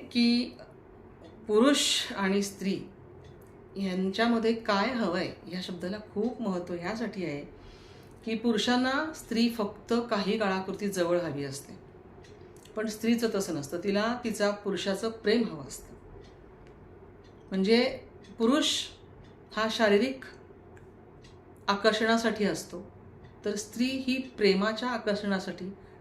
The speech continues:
मायेच्या आकर्षणासाठी असते. पुरुषाचं काम संपलं की तो स्त्रीला बाजूला करतो,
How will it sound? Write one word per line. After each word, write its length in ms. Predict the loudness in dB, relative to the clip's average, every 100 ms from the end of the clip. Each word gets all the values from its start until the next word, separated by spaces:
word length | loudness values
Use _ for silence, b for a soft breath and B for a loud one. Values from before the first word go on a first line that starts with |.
| -6
मायेच्या 600 | -2 0 0 -2 -2 -6 -6
आकर्षणासाठी 720 | -6 -6 -4 -6 -6 -10 -12
असते. 360 | -14 -16 -18 -18 -20 -20 B B B B B B 0
पुरुषाचं 440 | 4 4 4 2
काम 320 | 2 2 2 0
संपलं 540 | 2 2 4 2 2
की 100 | 2
तो 80 | -2
स्त्रीला 320 | -2 0 2
बाजूला 340 | 4 2 0 -4
करतो, 320 | -6 -12